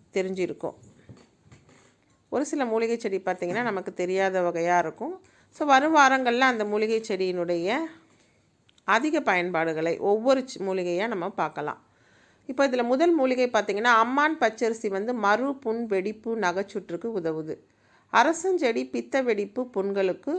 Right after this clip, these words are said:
உதவுது. ஔவையார் கூந்தல்னு ஒரு மூலிகை காய்ச்சல் வீக்கத்துக்கும்,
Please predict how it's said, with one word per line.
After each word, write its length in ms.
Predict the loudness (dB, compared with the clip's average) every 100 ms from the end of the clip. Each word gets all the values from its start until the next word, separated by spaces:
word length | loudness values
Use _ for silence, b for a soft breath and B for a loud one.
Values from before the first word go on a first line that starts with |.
| -6 -12
உதவுது. 440 | -8 -6 -6 -10 -4
ஔவையார் 580 | 2 2 4 4 4 2 -2
கூந்தல்னு 420 | -4 -2 0 0
ஒரு 220 | 0 0
மூலிகை 480 | -2 -2 -2 -2 -4
காய்ச்சல் 520 | 2 2 2 0 -2
வீக்கத்துக்கும், 720 | -2 -2 -4 -6 -8 -6 -8